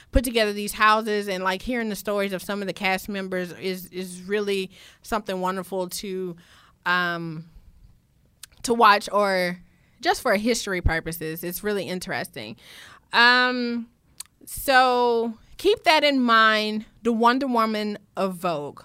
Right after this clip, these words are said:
okay? So, we open with Letty in the church. She's in church, and she's,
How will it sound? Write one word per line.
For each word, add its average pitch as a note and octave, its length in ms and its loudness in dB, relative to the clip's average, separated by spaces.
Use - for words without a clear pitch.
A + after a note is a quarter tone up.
okay? A3+ 340 -2
So, G#3 500 0
we B3+ 200 -4
open F4 340 4
with D#4 120 0
Letty C4+ 320 2
in C4 80 0
the C#4+ 100 -2
church. A3+ 400 0
She's A#3 340 -4
in A#3 360 -2
church, G#3+ 340 -2
and G3+ 100 -4
she's, G#3+ 320 -8